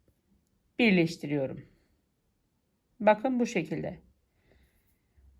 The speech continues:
Birleştirdiğim yere, aynı yere üç tane küçük pırpır yapıyorum.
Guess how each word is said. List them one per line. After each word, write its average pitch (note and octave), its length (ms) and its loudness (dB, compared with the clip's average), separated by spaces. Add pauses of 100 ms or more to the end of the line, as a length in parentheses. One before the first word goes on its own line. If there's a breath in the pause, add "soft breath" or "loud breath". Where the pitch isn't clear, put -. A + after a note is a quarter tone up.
Birleştirdiğim F#3+ 880 2
yere, F3+ 520 4 (440)
aynı A#3 320 8
yere D#3 220 -2
üç C#4+ 420 -6
tane D#3 440 2 (120)
küçük G#3+ 680 -8 (1600)
pırpır G3+ 420 2
yapıyorum. D#3 580 -4